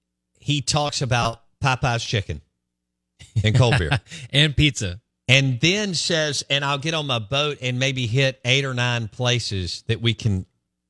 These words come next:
Speaker 1: eat
Speaker 2: <laughs>
Speaker 1: and throw down a piece of, I'm sorry, throw down a piece of pizza or two." Uh, this guy is the gift that keeps on giving.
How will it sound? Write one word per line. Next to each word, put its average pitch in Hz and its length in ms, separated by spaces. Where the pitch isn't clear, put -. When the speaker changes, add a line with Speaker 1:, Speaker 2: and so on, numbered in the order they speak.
Speaker 1:
eat 139 360
Speaker 2:
<laughs> 117 360
Speaker 1:
and 127 280
throw 151 380
down 147 360
a 123 160
piece 147 420
of, 113 140
I'm 131 100
sorry, 101 240
throw 156 220
down 156 260
a 135 80
piece 143 460
of 120 120
pizza 180 460
or 90 140
two." 73 340
Uh, 127 220
this 123 460
guy 113 680
is 113 240
the 110 100
gift 107 320
that 92 120
keeps - 280
on 87 200
giving. 73 320